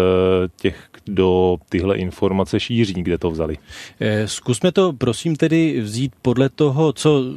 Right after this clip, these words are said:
Speaker 2: aspoň zaznělo ve veřejném prostoru. Jiří Pospíšil, který vede top nula devět,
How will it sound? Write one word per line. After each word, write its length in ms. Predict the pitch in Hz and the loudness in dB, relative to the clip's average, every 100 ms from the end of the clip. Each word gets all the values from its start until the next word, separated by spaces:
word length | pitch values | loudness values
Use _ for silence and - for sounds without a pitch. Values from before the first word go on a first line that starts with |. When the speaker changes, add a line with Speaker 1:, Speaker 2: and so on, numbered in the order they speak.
| 143 - | -12 -8
Speaker 2:
aspoň 400 | - 113 - 147 | -4 -2 0 2
zaznělo 480 | 147 117 107 123 139 | 4 2 2 2 2
ve 100 | 131 | 2
veřejném 460 | 127 135 143 151 147 | 2 4 4 2 0
prostoru. 600 | 123 120 - 147 147 147 | 0 -2 0 2 2 2
Jiří 260 | 131 151 | 2 0
Pospíšil, 560 | 117 117 - 160 - 160 | -2 -4 -2 -2 2 0
který 220 | 151 131 | 2 2
vede 260 | 127 139 139 | 4 2 2
top 220 | - 123 - | 0 -4 0
nula 260 | 135 139 131 | 0 2 2
devět, 500 | 113 113 131 135 | 2 2 2 0